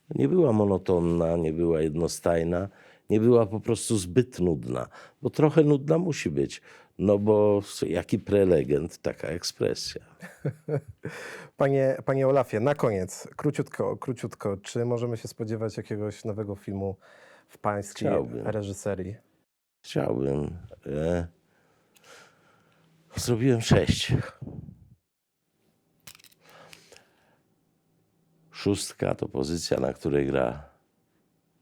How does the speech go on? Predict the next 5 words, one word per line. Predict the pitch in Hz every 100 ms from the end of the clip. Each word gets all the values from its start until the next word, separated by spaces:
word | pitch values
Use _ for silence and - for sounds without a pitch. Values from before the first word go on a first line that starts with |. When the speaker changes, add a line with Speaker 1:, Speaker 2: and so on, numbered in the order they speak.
| _ 62
Speaker 1:
w |
naszej | 76 76 80
reprezentacji | 67 82 71 73 82 73 - 65
Grzegorz | 76 73 82 80 73
Krychowiak | - 67 62 67 - -